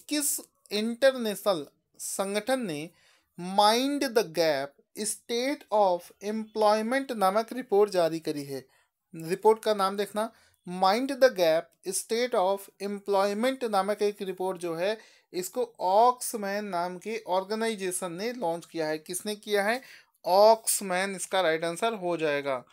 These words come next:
इस रिपोर्ट में ये कहा गया है कि जो भारतीय श्रम बाजार है, उसमें गुणवत्ता युक्त नौकरी की कमी है, यानी कि अच्छी नौकरियों की उपलब्धता ज़्यादा नहीं है। साथ ही साथ में मजदूरी दर जो होती है,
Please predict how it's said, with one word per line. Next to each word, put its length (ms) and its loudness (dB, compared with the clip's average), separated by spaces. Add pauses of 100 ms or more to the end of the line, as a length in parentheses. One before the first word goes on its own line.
(460)
इस 200 2
रिपोर्ट 440 2
में 100 2
ये 260 4
कहा 280 4
गया 280 2
है 220 2
कि 160 -6
जो 120 -2
भारतीय 640 0
श्रम 480 -2
बाजार 400 2
है, 500 -6 (500)
उसमें 460 -4
गुणवत्ता 680 2
युक्त 300 -6
नौकरी 480 -4
की 140 -8 (160)
कमी 300 4
है, 320 -8 (100)
यानी 260 -4
कि 120 0
अच्छी 300 0
नौकरियों 500 -6
की 180 -8
उपलब्धता 600 -2
ज़्यादा 340 -2
नहीं 320 -2
है। 160 -10 (380)
साथ 240 6
ही 100 0
साथ 220 2
में 180 -2 (340)
मजदूरी 680 -2
दर 200 4
जो 160 0
होती 260 -6
है, 380 -6